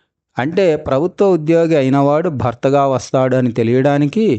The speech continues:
సూర్యుని గ్రహస్థితిని ఆ స్త్రీ జాతకంలో ఉన్న స్థానాన్ని బట్టి చూచి చెప్పవచ్చు. ఇది సెంట్రల్ గవర్నమెంట్ జాబు ఉద్యోగి భర్తగా రావడానికి కూడా వర్తిస్తుంది. స్త్రీ ఇంటి యజమానురాలుగా ఉండి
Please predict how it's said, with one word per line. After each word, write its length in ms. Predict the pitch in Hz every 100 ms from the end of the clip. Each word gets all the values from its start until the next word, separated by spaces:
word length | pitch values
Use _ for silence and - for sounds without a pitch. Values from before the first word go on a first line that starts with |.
| - _ _
సూర్యుని 480 | - - 170 202 202
గ్రహస్థితిని 1080 | 160 147 147 151 - 147 135 147 135 110 - -
ఆ 140 | 117 123
స్త్రీ 300 | - - 135
జాతకంలో 680 | 143 139 135 131 135 131 131
ఉన్న 180 | 123 113
స్థానాన్ని 560 | - - 113 120 131 131
బట్టి 320 | 123 113 226 226 -
చూచి 340 | - 135 147 202 -
చెప్పవచ్చు. 640 | 117 113 101 92 - - - _ _ _ _ _ -
ఇది 120 | 123
సెంట్రల్ 460 | 131 131 131 165 180
గవర్నమెంట్ 460 | 160 156 156 147 135
జాబు 300 | 135 131 131 110
ఉద్యోగి 480 | 117 110 139 139 139
భర్తగా 600 | 113 123 117 - 135 131
రావడానికి 640 | 127 120 120 120 117 110
కూడా 280 | - 113 120
వర్తిస్తుంది. 840 | 151 127 - 123 - - 104 90 - _ _ _ _ _ _ _ _ -
స్త్రీ 420 | - - 156 190 202 143 - - _ _ 208
ఇంటి 360 | 139 170 170
యజమానురాలుగా 920 | 160 131 151 156 160 151 147 143 143
ఉండి 360 | 135 135 143